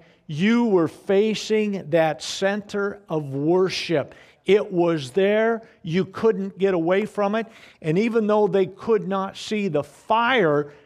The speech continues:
coming from that altar, they knew that it was burning because of the smoke. How many of you ever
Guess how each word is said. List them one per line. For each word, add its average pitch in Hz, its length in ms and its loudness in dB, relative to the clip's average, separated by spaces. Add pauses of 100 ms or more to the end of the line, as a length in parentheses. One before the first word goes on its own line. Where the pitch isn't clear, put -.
(120)
coming 165 320 2
from 165 200 -2
that 151 200 4
altar, 143 460 0 (280)
they 165 380 4
knew 214 680 2
that 190 240 4
it 170 240 -6
was 160 240 -2
burning 190 640 -2
because 160 460 -6
of 143 120 -6
the 147 140 -4
smoke. 170 880 -4 (4000)
How 165 120 -4
many 202 180 2
of 165 100 0
you 180 100 4
ever 165 360 0